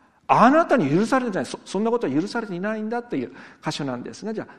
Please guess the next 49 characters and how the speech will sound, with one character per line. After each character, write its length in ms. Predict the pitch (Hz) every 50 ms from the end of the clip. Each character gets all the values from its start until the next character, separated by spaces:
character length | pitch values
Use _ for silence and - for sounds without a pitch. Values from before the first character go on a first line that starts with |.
| _ -
ご 80 | 151
一 80 | 170 185
緒 140 | - 214 190
に 60 | 143
読 140 | 117 107 98
み 60 | 92
ま 100 | 90 92
し 140 | - - -
ょ 80 | - -
う。 20 | 120
ロ 300 | 139 156 160 151 147 147
ー 20 | 180
マ 240 | 190 220 208 - - - - _
十 360 | - - 139 139 135 131 123 117
二 140 | 131 147
の 160 | 170 175 156 120
十 300 | - 127 110 104 98 90 -
九。 180 | - - - - - - - _ _ _ -
は 60 | 117
い。 60 | - - - - - - - - -
「愛 220 | - 139 170 208 202
す 180 | 202 - -
る 120 | 196 180 160
者 240 | 143 127 120 113 107
た 180 | - - - -
ち、 380 | - - - 220 - - - - - - - _ -
自 120 | 156 160
分 340 | 165 208 233 226 196 151 123
で 360 | 117 160 156 - - - - -
復 260 | - - - - 226
讐 380 | 214 - - 220 214 214 208
し 160 | 185 - - -
て 100 | 214 208
は 260 | 214 240 254 - - -
い 80 | 127
け 160 | - - 139
ま 200 | 123 117 107 104
せ 200 | - - - 139
ん。 160 | 127 110 101 - - - - - - - _ _
神 320 | - 220 233 254 254 254 247
の 280 | 240 226 208 185 165 -
怒 340 | 165 - - - 196 196 190
り 160 | 196 196 196
に 380 | 208 233 247 233 - - - -
委 180 | 117 117 139
ね 260 | 143 202 214 226 226 220
な 120 | 220 214
さ 160 | 208 - 196
い。 60 | 135